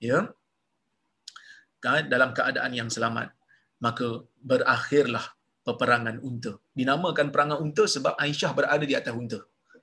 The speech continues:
Aisyah duduk atas unta. Jadi sebab tu dipanggil peperangan unta. Jadi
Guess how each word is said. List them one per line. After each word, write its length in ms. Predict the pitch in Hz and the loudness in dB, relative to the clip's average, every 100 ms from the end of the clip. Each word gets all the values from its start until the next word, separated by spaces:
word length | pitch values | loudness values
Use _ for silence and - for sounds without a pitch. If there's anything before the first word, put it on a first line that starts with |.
| _ _ - | _ _ 0
Aisyah 320 | 143 170 147 | 2 4 2
duduk 160 | 160 147 | 4 4
atas 160 | 135 | 2
unta. 280 | 131 131 117 95 _ _ - | 0 -2 -4 -6 _ _ -6
Jadi 120 | 131 139 | -2 2
sebab 140 | 143 - | 2 2
tu 80 | 135 | 0
dipanggil 300 | 127 131 143 127 | 0 -2 -2 -6
peperangan 380 | 123 117 117 117 | -2 -2 -2 -6
unta. 220 | 123 117 101 _ _ - - _ | -8 -10 -12 _ _ -20 -20 _
Jadi 120 | 185 | 4